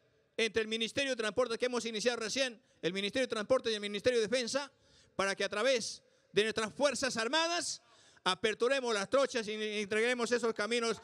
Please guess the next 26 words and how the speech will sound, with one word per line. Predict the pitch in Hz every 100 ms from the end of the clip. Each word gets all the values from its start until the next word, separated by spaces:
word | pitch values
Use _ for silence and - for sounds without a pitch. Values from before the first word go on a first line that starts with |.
| - -
y | 226
esos | 254 240
pueblos | 247 262 262 269 - - - - -
para | - 220 220
que | 214
de | 247
una | 254
vez | 262
por | 233 226
todas | 254 240 226
trabajemos | 220 202 196 254 226
la, | 190
transparentemente | 170 220 208 214 214 247 226 220 208 190
por | 180
el | 165
país. | 151 139 139 - - - - - - - - -
Hago | - 277 285 277 269
mío, | 294 269 196 117 _ -
hago, | 180 262 269
hacemos | 254 233 226 269 262 254
nuestro | 277 247 247 247 226
esta, | 269 - 247
este | 262 269
clamor | 247 254 254 233
de |
ustedes, | 226 233 208 156 131